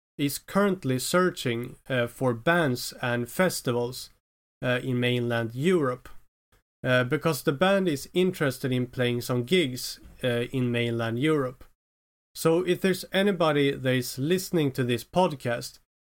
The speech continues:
uh, that could help Murdoc one oh four, uh, or maybe know someone that could, uh, it would definitely be very appreciated. Uh, and, uh, we at Metal Verbalizers highly encourage you,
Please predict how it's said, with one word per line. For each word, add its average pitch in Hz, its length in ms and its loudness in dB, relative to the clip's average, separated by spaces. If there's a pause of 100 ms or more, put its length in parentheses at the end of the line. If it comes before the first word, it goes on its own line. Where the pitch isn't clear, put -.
(120)
uh, 123 240 2
that 135 260 -2
could 127 200 -2
help 165 480 0 (220)
Murdoc 123 380 0
one 117 140 0
oh 117 60 -2
four, 135 460 -2 (520)
uh, 127 280 2
or 196 180 4
maybe 143 680 2
know 165 360 2
someone 117 420 0
that 117 220 -6
could, 127 360 -2 (720)
uh, 123 240 0
it 156 200 -2
would 143 180 0 (100)
definitely 160 640 0
be 123 240 0 (240)
very 180 300 4
appreciated. 131 840 -2 (560)
Uh, 127 260 2 (100)
and, 147 320 0
uh, 147 180 0 (400)
we 180 220 2
at 185 160 0
Metal 165 220 4
Verbalizers 139 720 0
highly 175 640 0
encourage 131 540 0
you, 123 240 -2